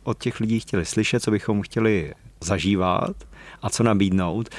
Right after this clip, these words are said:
A někdy to prostě nejde a to nás dráždí. Třeba v té, v té rodině, si myslím, v těch rodinách je to často, jo, že tam v podloží je nějaké to téma, o čem, které opravdu třeba ty děti by často chtěly otevřít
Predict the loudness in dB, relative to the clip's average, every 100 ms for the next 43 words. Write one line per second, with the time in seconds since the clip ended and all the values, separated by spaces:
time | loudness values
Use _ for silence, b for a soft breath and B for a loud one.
0 | B B 2 4 6 4 2 0 0 -2
1 | -4 -2 -2 -2 -4 0 0 2 0 0
2 | 2 2 -2 -8 -6 -6 2 2 4 2
3 | 4 4 2 0 -4 -4 -2 -2 -2 -2
4 | 0 0 0 -2 0 0 0 -2 -4 -6
5 | -2 -2 -2 B B B -2 -2 0 0
6 | 2 2 2 2 2 0 -4 0 0 2
7 | 2 2 0 -4 -4 -8 -4 0 2 2
8 | -2 0 0 0 0 0 2 0 2 2
9 | 2 -2 -2 -4 0 4 4 2 -2 -2
10 | -2 -2